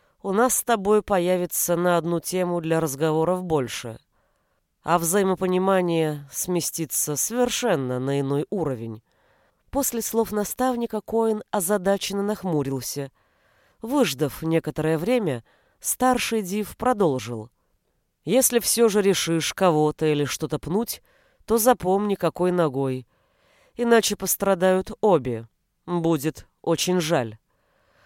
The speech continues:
Голос наставника звучал буднично, но ни у кого не появилось сомнений, что свою угрозу он исполнит.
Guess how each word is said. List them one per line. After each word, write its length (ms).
Голос 340
наставника 640
звучал 460
буднично, 760
но 180
ни 100
у 100
кого 320
не 140
появилось 560
сомнений, 720
что 260
свою 400
угрозу 560
он 200
исполнит. 720